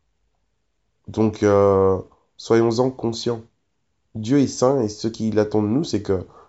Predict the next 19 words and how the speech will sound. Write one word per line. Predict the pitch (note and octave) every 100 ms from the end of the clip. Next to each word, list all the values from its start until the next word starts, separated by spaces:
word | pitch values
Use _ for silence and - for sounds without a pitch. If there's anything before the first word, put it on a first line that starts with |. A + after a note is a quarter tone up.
| _ -
nous | G#2+ G#2+
offrions | A2+ - A#2 A#2+
nos | A#2 A#2 B2+
corps | - - B2+ A2 G2 - _ _ _ _ _ _
comme | A#2 A2+
des | A2
sacrifices | - B2 A#2+ A#2+ A2+ B2+ B2+ - - _ _ _ _ _ _
vivants. | G2 G2+ B2 C3 A2+ A#2 - _ _ _ _ _ _ _ _ _ _ _ _ _
C'est | - G#2
ce | A#2
que | A2+
Pierre, | - B2+ A2
euh, | G2+ G2 F#2+
ce | G#2+
que, | G#2+
pardon, | G2 G2+ G2+
Paul | G2 A#2+
nous | A2 G2+
dit. | F#2+